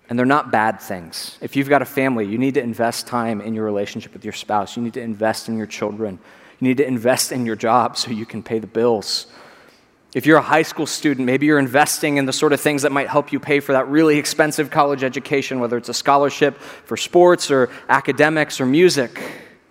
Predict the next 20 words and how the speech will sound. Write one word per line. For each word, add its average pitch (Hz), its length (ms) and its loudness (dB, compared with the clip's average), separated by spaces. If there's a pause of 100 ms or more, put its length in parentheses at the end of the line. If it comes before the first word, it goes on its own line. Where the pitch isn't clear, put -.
(680)
All 196 240 8
of 233 80 2
these 202 220 -2
things 180 260 2
are 160 160 2
good. 151 400 4
They're 151 100 2
not 170 440 0
bad 160 400 4
investments 139 680 -4
of 127 160 -4
your 123 120 -4
time. 135 320 -2
But 117 100 -6
here's 190 220 0
what 220 160 -2
Jesus 147 380 0
says 135 300 0
to 120 80 -6
Martha, 113 460 -4